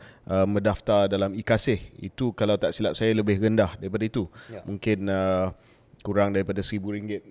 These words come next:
Speaker 1: sembilan ratus lapan puluh ringgit, uh, sebulan.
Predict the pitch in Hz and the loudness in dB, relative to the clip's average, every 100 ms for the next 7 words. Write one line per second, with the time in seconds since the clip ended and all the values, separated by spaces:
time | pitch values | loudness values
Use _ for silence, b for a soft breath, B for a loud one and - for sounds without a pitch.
0 | 98 - 98 95 95 104 90 - - 95 | -18 -8 -4 -2 -4 -6 -8 -10 -8 -6
1 | 101 101 98 104 95 - - 95 92 - | -6 -4 -4 -2 -6 -6 -6 -4 -4 0
2 | 110 101 92 | 4 4 2